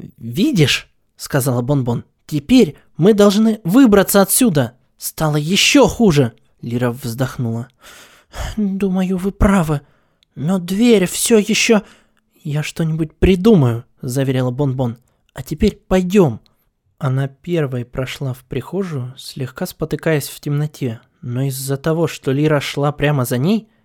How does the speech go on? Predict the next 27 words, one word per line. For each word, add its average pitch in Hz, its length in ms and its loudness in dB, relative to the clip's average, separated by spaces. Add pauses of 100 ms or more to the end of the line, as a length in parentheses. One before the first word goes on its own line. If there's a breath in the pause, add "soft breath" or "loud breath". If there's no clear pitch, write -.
(200)
тень 127 240 -4
Бон-Бон 120 380 -2
закрывала 135 540 -4
весь 131 240 -6
обзор. 127 520 -6 (1080)
Наконец, 143 680 -8 (420)
она 127 440 -4
увидела 127 440 -4
дверь. 117 400 -8 (580)
Пусть - 400 -8
она 185 240 0
была 185 240 0
наглухо 180 540 -2
закрыта, 175 640 -2 (360)
должен 202 500 0
же 214 140 2
быть 202 220 0
другой 175 340 2
способ 120 400 -6
выбраться 131 540 -2
из 131 100 -4
дома. 127 380 -6 (480)
Они 127 400 -2
разобьют 165 480 0
окно, 269 300 2
если 123 320 -2
придется. 170 640 -2